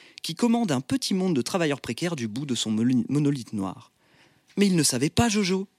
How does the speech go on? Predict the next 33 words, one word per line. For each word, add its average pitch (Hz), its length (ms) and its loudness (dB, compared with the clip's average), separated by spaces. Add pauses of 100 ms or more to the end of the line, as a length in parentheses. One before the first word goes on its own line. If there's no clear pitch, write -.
(640)
Il 214 140 6
ne 214 80 6
savait 170 300 4
pas 240 240 4
pour 208 120 2
les 190 80 4
conditions 170 400 2
de 160 40 0
travail, 160 500 2 (260)
il 175 120 2
ne 190 80 4
savait 170 280 4
pas 247 180 4
pour 202 120 0
la 170 80 4
dictature 165 440 0
de 151 80 4
l'algorithme. 135 600 2 (360)
Pour 208 160 4
Jojo, 208 300 6
les 190 120 4
bourgeois, 170 380 4
ils 139 160 0
ont 139 40 2
des 135 100 4
bureaux 147 320 4
en 208 120 4
or 247 400 2
et 151 80 4
ils 143 160 4
habitent 139 220 0
rive 214 180 2
gauche. 254 380 2